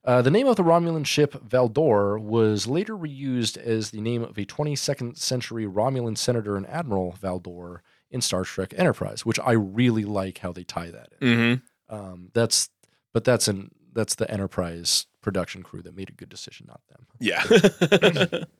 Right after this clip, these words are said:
Speaker 1: So, the toast given in Data's honor post-, posthumously by Captain Picard to absent friends was also spoken by Admiral Kirk in Star Trek Three, The Search for Spock. In reference to Spock's death in Star Trek Three, uh, Star Trek Two, The Wrath of Khan.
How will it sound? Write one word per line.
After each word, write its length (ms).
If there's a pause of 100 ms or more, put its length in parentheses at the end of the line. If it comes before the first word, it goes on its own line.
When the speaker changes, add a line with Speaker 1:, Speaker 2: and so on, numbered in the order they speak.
(340)
Speaker 1:
So, 340 (480)
the 80
toast 380
given 300
in 200
Data's 280
honor 400
post-, 400 (180)
posthumously 800
by 160
Captain 340
Picard 500
to 220
absent 300
friends 520 (380)
was 140
also 340
spoken 540
by 180
Admiral 340
Kirk 300
in 80
Star 220
Trek 200
Three, 320
The 80
Search 220
for 120
Spock. 500 (460)
In 140
reference 380
to 80
Spock's 460
death 340
in 160
Star 200
Trek 200
Three, 420 (380)
uh, 140
Star 200
Trek 160
Two, 220
The 80
Wrath 240
of 80
Khan. 400